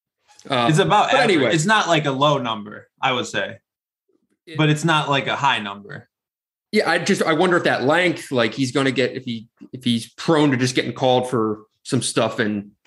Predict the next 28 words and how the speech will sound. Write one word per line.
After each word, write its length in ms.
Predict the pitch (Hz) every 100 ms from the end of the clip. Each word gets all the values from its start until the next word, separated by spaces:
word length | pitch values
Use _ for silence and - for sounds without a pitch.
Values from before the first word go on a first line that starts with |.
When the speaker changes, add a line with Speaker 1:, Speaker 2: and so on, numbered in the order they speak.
| -
Speaker 1:
if 100 | 117
it 60 |
happens 320 | 123 117 117
early 180 | 120 113
in 80 | 107
a 40 | 107
game, 280 | 117 110
it 60 | 104
can 100 | 117
put 240 | - 131
you 120 | 127 120
in 100 | 113
a 220 | 117 - -
weird 340 | 127 131 127
spot. 400 | - - 139 -
You 60 | 110
know, 160 | 104
if, 220 | 127 127 - _ _
if 200 | - 175
this 140 | 196 131
does 260 | 151 147
evolve, 400 | 143 120 120 131
I 80 | 127
think 160 | 135 131
the 80 | 120
way 120 | 117
that 160 | 113
we 280 | 117 110 107